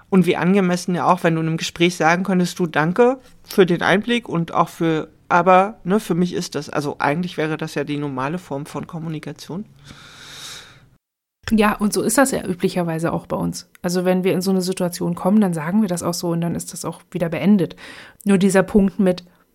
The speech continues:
Speaker 2: "Das Gespräch hat mir überhaupt nichts gebracht und eigentlich hat's mich auch ein bisschen verletzt", der Teil bleibt halt in mir drin stecken.
Speaker 1: Ja.
Speaker 2: Und den, also das ist dann dieses privatisierte Leiden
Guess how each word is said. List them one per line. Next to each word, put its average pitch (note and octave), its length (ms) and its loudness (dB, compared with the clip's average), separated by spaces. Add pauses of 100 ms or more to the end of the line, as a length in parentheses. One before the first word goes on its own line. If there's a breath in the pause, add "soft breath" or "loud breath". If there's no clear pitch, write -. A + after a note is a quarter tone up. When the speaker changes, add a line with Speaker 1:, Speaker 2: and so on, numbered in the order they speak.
(500)
Speaker 2:
"Das F3+ 200 -4
Gespräch F#3+ 340 -4
hat F#3 140 -4
mir F#3 120 0
überhaupt F3 320 2
nichts F3 180 -6
gebracht E3+ 340 -6
und E3 100 -2
eigentlich F3 300 -4
hat's E3+ 140 -6
mich E3+ 180 -6
auch E3 60 -4
ein F3 60 0
bisschen E3+ 240 -4
verletzt", F3+ 560 -2 (800)
der G3+ 240 4
Teil F#3 300 2
bleibt F#3 320 -2
halt F3+ 120 0
in F3 140 -4
mir F3 100 -2
drin F3 200 -2
stecken. D#3+ 340 -8 (720 loud breath)
Speaker 1:
Ja. F3 380 4
Speaker 2:
Und F3 180 -4
den, F3 320 0 (1120 soft breath)
also A3+ 240 8
das A3 280 4
ist - 160 -2
dann F#3+ 180 6
dieses G3 280 0
privatisierte F#3 680 2
Leiden F#3+ 520 2